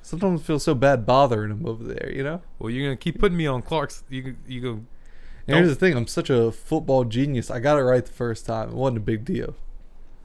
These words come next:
Speaker 2: So I like to think Lane Kiffin's good for at least four and eight.
Speaker 1: Four and eight?
Speaker 2: Yeah, his
Speaker 1: Yeah.
Speaker 2: first year.
Speaker 1: Yeah, well, that, I mean,
Speaker 2: I think
Speaker 1: you think they're gonna do the exact same?
Speaker 2: No, it's, I think th-,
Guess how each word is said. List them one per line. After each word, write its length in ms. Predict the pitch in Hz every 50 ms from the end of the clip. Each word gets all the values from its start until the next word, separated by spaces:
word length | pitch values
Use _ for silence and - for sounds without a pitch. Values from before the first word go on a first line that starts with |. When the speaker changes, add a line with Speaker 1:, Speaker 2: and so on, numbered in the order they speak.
| - - - - - - - - - - - - - - - - - - - - - - -
Speaker 2:
So 120 | - 156
I 100 | 139 156 165
like 140 | 196 196 147
to 80 | 139
think 180 | - 147 139 123
Lane 200 | 123 127 131 117
Kiffin's 340 | - 143 117 117 110 104 101
good 200 | - 131 117 -
for 120 | - 120
at 60 | 107 107
least 220 | 117 123 113 -
four 220 | - 123 113 104
and 80 | 101 98
eight. 160 | 92 - - - - - - - - - - - - - - - - - - - - - -
Speaker 1:
Four 200 | - 143 143 139
and 60 | 131
eight? 240 | 131 151 202 - - -
Speaker 2:
Yeah, 200 | - 135 101 92
his 160 | 101 180 165 147
Speaker 1:
Yeah. 60 | -
Speaker 2:
first 200 | 120 104 - -
year. 200 | 120 104 101 120 - - - - - - - - - - - - - - - - - - - -
Speaker 1:
Yeah, 360 | - 131 - - 359 233 165
well, 220 | 113 120 127 135
that, 300 | 113 135 143 131 - - - -
I 20 |
mean, 400 | 123 139 147 143 135 127 127 123 120 - - - - - - - - - - - - - - - - - - - - - - - -
Speaker 2:
I 100 | - 120
think 220 | 120 - 165 151 139
Speaker 1:
you 120 | 160 196
think 240 | 196 196 - 190 170 165
they're 120 | 170 151
gonna 160 | 151 156 151
do 200 | 139 127 143 156 147
the 140 | 120 117
exact 420 | 120 123 113 107 113 123 131 139 135
same? 300 | - - 120 123 151 202 - - - - - _ - - - - - - - - -
Speaker 2:
No, 140 | 208 202 233 240
it's, 140 | 190 - - 143 143
I 60 | 151 165
think 200 | - 175 160 -
th-, 160 | - 160 151